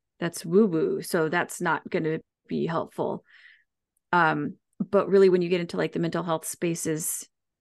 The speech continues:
and you start to understand that there are layers to everything, and when you get into, like, the psychology books and stuff,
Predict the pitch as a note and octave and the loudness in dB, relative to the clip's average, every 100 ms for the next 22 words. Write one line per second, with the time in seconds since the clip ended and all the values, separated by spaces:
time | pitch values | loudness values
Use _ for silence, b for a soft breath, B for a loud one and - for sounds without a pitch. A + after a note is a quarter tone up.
0 | _ - E3+ D#3+ D#3 D#3 D#3 - - _ | _ -2 0 2 0 -2 -6 -10 -20 _
1 | _ _ _ - F3+ - F3+ F3+ C#3+ D#3+ | _ _ _ -6 -4 0 0 0 -2 -2
2 | F#3+ E3 D3+ D#3+ E3 D#3 F3 G#3+ G#3+ G3+ | -2 0 0 -2 -2 0 4 6 6 2
3 | G3 E3+ F3+ E3+ F3+ E3 E3 E3 B B | -2 -4 -2 -4 -2 -2 -4 -6 B B
4 | B B B B _ _ _ _ - - | B B B B _ _ _ _ -6 0
5 | F3+ F3 E3+ E3+ E3 B B B _ _ | 4 6 4 2 -2 B B B _ _
6 | _ - G#3+ F#3+ F#3 F3+ G#3 G3 F#3+ - | _ -6 0 2 2 6 6 6 2 4
7 | G3 E3+ E3+ - F3+ F#3+ F3+ F#3+ F3+ F#3 | 4 4 -4 -6 -6 -4 -2 0 0 0
8 | F#3+ F3 E3+ E3+ - E3 - - D#3 D#3+ | -2 -2 -2 -4 -2 -4 -4 -4 -2 -4
9 | - | -8